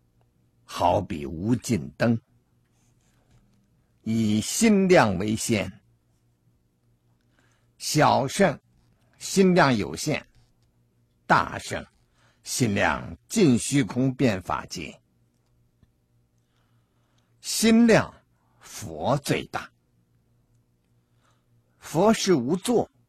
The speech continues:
就是所谓的无作界体。无作不生不灭，无量无边。这一下的功德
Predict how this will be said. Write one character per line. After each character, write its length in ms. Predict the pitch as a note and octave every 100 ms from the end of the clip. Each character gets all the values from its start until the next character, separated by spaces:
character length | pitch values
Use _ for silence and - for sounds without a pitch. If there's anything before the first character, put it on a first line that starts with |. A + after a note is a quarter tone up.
| _ _ _ _ _ _ _ _ _ _ _ _
就 200 | - G3
是 160 | D3+ D3+
所 280 | - B2+ B2
谓 220 | E3 D3
的 480 | A#2 A2 F#2 B1+ - _ _
无 400 | F2 A2 E3 G#3
作 280 | E3 D3 F#2
界 280 | G#2+ E2
体。 280 | C#2+ - G1+ - _ _ _ _ _ _ _ _ _ _ _ _ _ _ _
无 300 | - F2+ A#2+
作 420 | C#3 C3+ G#2 D#2 -
不 180 | - D3
生 360 | - D#3 E3+ D#3+
不 160 | G3
灭， 420 | G#3+ G3 A2+ C#2+ - _
无 220 | - G#2 B2
量 280 | B2+ F2+
无 120 | C#2+ D2+
边。 320 | F2+ C#2+ - _ _ _ _ _ _ _ _ _ _ _ _ _ _ _ _ _ _ _ _ _ _ _ _ _ _ _ _ _ _ _ _ _ _ _ _ _
这 200 | A#2+ G#2+
一 160 | A#2
下 280 | B2+ - G2
的 140 | -
功 260 | G2 A#2+ A#2
德 520 | F2 E2+ F2 F2+ F2+